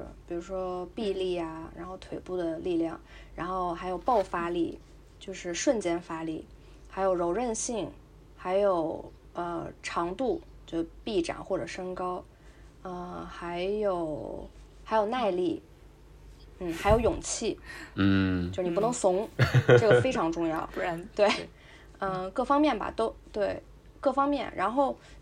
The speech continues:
Speaker 1: 女生来讲的话，一般，首先女生一般都比较矮，比男生，跟男生比肯定是矮。呃，再或-，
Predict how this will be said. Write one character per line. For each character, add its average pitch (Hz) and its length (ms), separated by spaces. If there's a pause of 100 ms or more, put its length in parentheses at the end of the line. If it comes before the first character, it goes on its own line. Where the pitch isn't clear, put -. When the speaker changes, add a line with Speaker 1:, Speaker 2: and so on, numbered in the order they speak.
(100)
Speaker 1:
女 202 180
生 311 180
来 233 140
讲 220 220
的 - 80
话， 190 160
一 208 140
般， 233 360 (260)
首 - 140
先 226 320
女 170 140
生 220 140
一 220 80
般 220 180
都 220 60
比 - 100
较 - 120
矮， - 300 (760)
比 185 80
男 175 180
生， 240 260 (120)
跟 240 120
男 208 140
生 220 140
比 185 120
肯 156 140
定 180 100
是 - 120
矮。 - 240 (260)
呃， 196 200 (220)
再 254 220
或-， 277 220